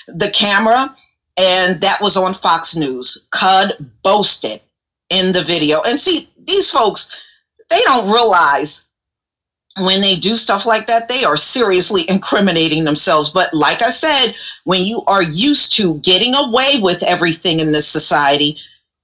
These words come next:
you don't have, you don't know what your limits are. So you'll just go out there and even show yourself in the middle of a criminal act. <laughs>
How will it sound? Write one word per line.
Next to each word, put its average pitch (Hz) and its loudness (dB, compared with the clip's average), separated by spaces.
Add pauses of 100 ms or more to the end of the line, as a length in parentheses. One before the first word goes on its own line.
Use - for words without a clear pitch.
(260)
you 202 0
don't 247 2
have, 214 2
you 233 0
don't 226 0
know 226 4
what 226 0
your 226 2
limits 294 0
are. 107 -2 (560)
So 233 2
you'll 254 2
just 196 0
go 196 2
out 220 2
there 214 0
and 127 -4 (360)
even 208 -2
show 269 2
yourself 285 0
in 220 0
the 175 0
middle 262 2
of 294 2
a 339 2
criminal 381 2
act. - 0
<laughs> 392 0